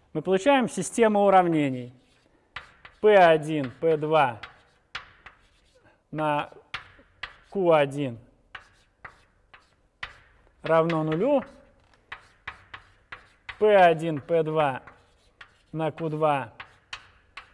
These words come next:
равно нулю. Значит, вот отсюда мы получаем вот эти неизвестные числа.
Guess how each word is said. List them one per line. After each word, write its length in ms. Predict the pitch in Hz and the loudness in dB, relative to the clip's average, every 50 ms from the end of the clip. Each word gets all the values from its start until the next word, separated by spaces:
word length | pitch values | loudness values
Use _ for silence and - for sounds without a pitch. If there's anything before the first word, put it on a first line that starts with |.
| - - - _ _ | -20 -20 -20 _ _
равно 480 | 170 165 170 175 165 175 175 165 160 | 0 2 4 4 4 2 -2 -2 -2
нулю. 400 | 160 165 175 220 294 302 262 185 - - _ _ _ _ - - - _ _ _ - - | -2 -2 -2 -2 -2 -2 -4 -4 -6 -14 _ _ _ _ -20 -20 -20 _ _ _ -16 -12
Значит, 200 | 151 147 - - | -12 -12 -8 0
вот 200 | 240 277 247 220 | 2 2 2 2
отсюда 400 | 185 165 - - 269 285 247 202 | 0 -2 -2 -4 -6 -6 -4 -4
мы 120 | 170 151 | -6 -6
получаем 560 | - 147 151 147 - - 220 220 214 190 165 - - _ _ _ _ - - _ _ _ _ _ _ - | -6 -6 -8 -8 -4 -2 -2 -2 -2 -4 -8 -10 -16 _ _ _ _ -20 -20 _ _ _ _ _ _ -14
вот 200 | - 147 151 - | -10 -10 -6 -2
эти 400 | 190 208 190 - 185 170 165 - - _ - - _ _ | -2 -2 -2 -2 -4 -6 -6 -6 -10 _ -20 -20 _ _
неизвестные 760 | 165 160 170 170 160 151 165 185 190 170 - - 170 170 165 | -8 -6 -4 -4 -4 -2 0 0 0 0 -2 -4 -4 -4 -4
числа. 560 | - - - 170 147 127 - - 135 123 123 | -6 -8 -8 -8 -8 -8 -10 -12 -16 -16 -16